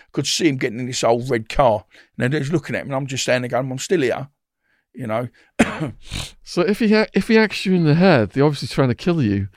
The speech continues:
Speaker 1: Oh, <laughs>
Speaker 2: What,
Speaker 1: it was
Speaker 2: why
Speaker 1: definitely a warning. I've definitely upset someone,
Speaker 2: why,
Speaker 1: you know.
Speaker 2: why didn't the guy shoot you, you
Speaker 1: I
Speaker 2: think?
Speaker 1: don't know.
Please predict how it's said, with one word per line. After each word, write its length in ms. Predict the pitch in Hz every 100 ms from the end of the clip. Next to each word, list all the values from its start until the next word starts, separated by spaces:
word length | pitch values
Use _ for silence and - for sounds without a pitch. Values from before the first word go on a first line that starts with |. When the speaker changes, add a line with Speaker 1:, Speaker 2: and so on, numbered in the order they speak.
| -
Speaker 1:
Oh, 160 | 117
<laughs> 340 | 113 - 107 -
Speaker 2:
What, 220 | - 185 165
Speaker 1:
it 60 |
was 80 | 180
Speaker 2:
why 120 | 190 214
Speaker 1:
definitely 220 | 220 160
a 60 | 151
warning. 280 | 175 156 139
I've 120 | 156
definitely 240 | 190 160
upset 340 | 156 - 190 -
someone, 380 | 165 135 -
Speaker 2:
why, 100 | 208
Speaker 1:
you 60 | 180
know. 60 | 202
Speaker 2:
why 160 | 220
didn't 280 | 208 208 180
the 60 | 170
guy 200 | 185 175
shoot 260 | - 196 -
you, 60 |
you 60 | 214
Speaker 1:
I 20 |
Speaker 2:
think? 280 | 202 233 214
Speaker 1:
don't 140 | - -
know. 160 | 107